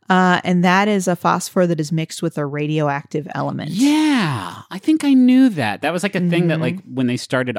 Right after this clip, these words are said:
Speaker 2: offering that in, like, Timex watches and shit like that, I remember seeing that in commercials, like,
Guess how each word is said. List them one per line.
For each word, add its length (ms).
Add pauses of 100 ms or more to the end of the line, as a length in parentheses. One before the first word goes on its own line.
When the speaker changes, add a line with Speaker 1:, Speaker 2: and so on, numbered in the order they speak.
Speaker 2:
offering 460
that 240
in, 80
like, 160
Timex 560
watches 460
and 140
shit 180
like 120
that, 120
I 40
remember 300
seeing 300
that 140
in 120
commercials, 500
like, 160